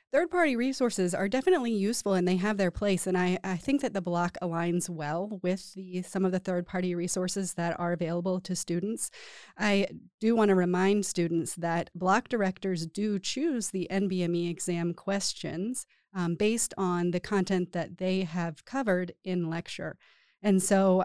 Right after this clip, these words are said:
I would caution students not to make drastic changes to their study habits based on the fact that these are N B M E exams. So still focus on what we're discussing in class and kind of emphasize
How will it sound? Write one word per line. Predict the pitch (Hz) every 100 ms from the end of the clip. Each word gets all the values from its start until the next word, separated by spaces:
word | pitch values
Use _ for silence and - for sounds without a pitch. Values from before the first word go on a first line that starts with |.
| -
I | 185 196
would | 196 185 180
caution | - 240 269 - 208 185
students | - 202 185 - 190
not | 190 202 -
to | 196
make | 190 175 - 175
drastic | 175 202 226 185 -
changes | 214 214 196 170 175 -
to | - 208 196
their | 180 170
study | 160 - 185 180
habits | 151 170 165 277 - - _ _ _ -
based | 180 170 -
on | 180 180
the |
fact | 175 170 -
that | 165
these | 175 160
are | 160 160
N | 160
B | 165 160
M | 156
E | 156
exams. | 156 160 165 135 123 180
So | - 165
still | 160 - 202 185 160 - _ _ _ -
focus | 196 202 196 -
on | 190 185 170 165 165 180
what | 175 165 165
we're | 170 160 156 160 165
discussing | 175 - 208 190 180 170 185
in | 180 175
class | - 208 180 151 196 -
and | -
kind | 185 175
of | 175 185
emphasize | 254 226 196 185 180 175 -